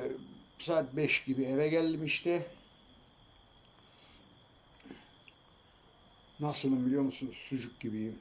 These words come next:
Terlemişim o halde. Hemen duşumu aldım. Çamaşırları attım. Havluyu, mayoyu, şunu bunu.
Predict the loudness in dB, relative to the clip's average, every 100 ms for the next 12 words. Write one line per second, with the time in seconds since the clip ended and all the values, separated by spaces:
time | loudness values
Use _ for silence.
0 | -12 -10 -6 -4 -4 -4 -4 -4 -2 -2
1 | -4 -6 -6 -6 -6 -10 -16 -20 -20 -20
2 | -16 -6 -6 -4 -2 -2 0 2 2 2
3 | -2 -14 -20 -20 -20 -20 -20 -14 -2 -2
4 | -2 -4 -4 -2 -2 0 -2 -4 -6 -6
5 | -6 -8 -8 -8 -8 -8 -8 -6 -6 -6
6 | -6 -6 -10 -10 -10 -10 -10 -10